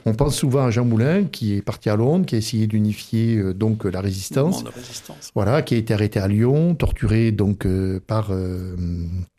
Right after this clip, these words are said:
Speaker 1: par l'Allemand, j'ai oublié son nom,
Speaker 2: Klaus
Speaker 1: euh,
Speaker 2: Barbie.
Speaker 1: Klaus Barbie. Merci, Nicolas Rabal. Et, euh,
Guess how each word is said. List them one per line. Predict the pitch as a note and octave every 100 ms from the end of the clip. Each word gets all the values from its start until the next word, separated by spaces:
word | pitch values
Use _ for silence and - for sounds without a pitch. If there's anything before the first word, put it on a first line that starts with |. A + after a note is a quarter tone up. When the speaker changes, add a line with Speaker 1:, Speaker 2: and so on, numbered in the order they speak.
| - - _ _ - - -
Speaker 1:
par | G2 G2+
l'Allemand, | G#2+ G#2 G#2+ F#2
j'ai | G2+
oublié | G2+ G2 G#2
son | - G#2
nom, | G#2
Speaker 2:
Klaus | G#2+ G2+ F#2+
Speaker 1:
euh, |
Speaker 2:
Barbie. | F#2+ F#2+
Speaker 1:
Klaus | - G2+ G2+
Barbie. | G2 F#2 G#2+ B2+ F3+ - - - - _
Merci, | - C#3
Nicolas | B2 A2+ F#2+
Rabal. | G2 G#2+ D3+ E3 - -
Et, | C#3+ D3 -
euh, | G#2+ G2+ G2 G2 G2